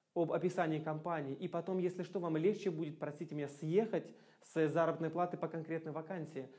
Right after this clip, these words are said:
потому что компания, бренд вам нравится, а вот сама вакансия, что-то функционал не очень.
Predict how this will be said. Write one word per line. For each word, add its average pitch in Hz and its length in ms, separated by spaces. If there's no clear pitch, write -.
потому 175 240
что 180 120
компания, 185 480
бренд 180 260
вам 175 160
нравится, 202 420
а 139 40
вот 165 260
сама 160 180
вакансия, 170 440
что-то 151 320
функционал 165 400
не 147 140
очень. 135 420